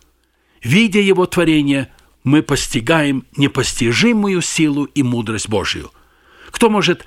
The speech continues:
смотреть на с-, на свод небесный и сказать, что нет Бога? Авраам Линкольн, один из величайших президентов Америки, однажды сказал:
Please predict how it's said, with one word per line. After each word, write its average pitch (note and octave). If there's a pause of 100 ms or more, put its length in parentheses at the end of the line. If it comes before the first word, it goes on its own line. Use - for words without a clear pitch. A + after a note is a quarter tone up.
смотреть D#3
на C3
с-, -
на C3
свод -
небесный C3+
и C3+
сказать, C#3+
что -
нет C3
Бога? G2 (420)
Авраам C#3
Линкольн, A#2
один C#3
из B2+ (200)
величайших C#3+
президентов C3+
Америки, D3+
однажды C3
сказал: C3+